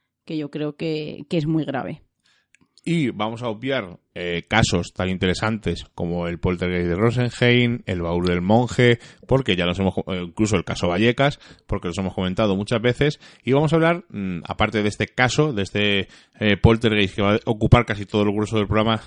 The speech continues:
Speaker 2: eh, seguramente, porque cuando hablamos con Serón sobre este tema nos tiramos horas y horas, y es un caso, lo comentaré luego con Serón, pero es un caso que, que tenemos datos hace bastante tiempo, lo que pasa es que lo hemos dejado un poco ahí,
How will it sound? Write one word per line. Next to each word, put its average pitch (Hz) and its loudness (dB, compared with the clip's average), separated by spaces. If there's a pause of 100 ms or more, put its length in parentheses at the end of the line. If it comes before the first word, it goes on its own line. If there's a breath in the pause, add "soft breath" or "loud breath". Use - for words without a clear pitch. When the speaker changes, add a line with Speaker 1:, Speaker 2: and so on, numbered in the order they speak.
(160)
Speaker 2:
eh, 98 -12
seguramente, 107 2
porque 95 0
cuando 92 -2
hablamos 104 0
con 113 -2
Serón 110 0
sobre 104 2
este 104 -4
tema 107 2 (300 loud breath)
nos 117 2
tiramos 113 2
horas 120 2
y 113 4
horas, 120 4 (280 loud breath)
y 170 2
es 135 2
un 156 2
caso, 185 6
lo 92 4
comentaré 92 0
luego 107 6
con 101 0
Serón, 120 0 (280 loud breath)
pero 123 8
es 143 8
un 147 2
caso 147 2
que, 147 2
que 113 4
tenemos 113 0
datos 127 4
hace 123 4
bastante 113 2
tiempo, 117 6
lo 147 4
que 131 -4
pasa 123 4
es 120 4
que 117 2
lo 120 6
hemos 117 4
dejado 120 0
un 113 -2
poco 117 4
ahí, 117 4